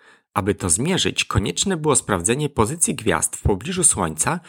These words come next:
i porównanie ich z pozycjami, gdy nie znajdują się w pobliżu Słońca o innej porze roku. Nie można jednak obserwować światła gwiazd w pobliżu Słońca,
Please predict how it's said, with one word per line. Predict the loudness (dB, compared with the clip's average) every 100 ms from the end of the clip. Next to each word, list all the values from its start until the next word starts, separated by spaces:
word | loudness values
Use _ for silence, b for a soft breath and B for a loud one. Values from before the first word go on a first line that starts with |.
| B B B
i | 0
porównanie | 2 0 -2 0 0
ich | 0 -4 -4
z | -2
pozycjami, | 0 2 0 0 -4 -4
gdy | -6 2 2
nie | 4 0
znajdują | 2 4 4 2
się | 0 -4
w | -2
pobliżu | -2 0 -2 0
Słońca | 0 -2 0 0 0
o | -2
innej | 0 0 2 2
porze | 2 2 2
roku. | 0 -2 -14 -4
Nie | 0 2
można | 2 2 2
jednak | 2 2 -2 -2
obserwować | 0 0 0 0 0 0 -2 -2
światła | -2 -2 -2 -2
gwiazd | 0 -2 -2 -2 2 0 0
w | -8
pobliżu | -4 -2 -2 0
Słońca, | 0 2 0 0 -2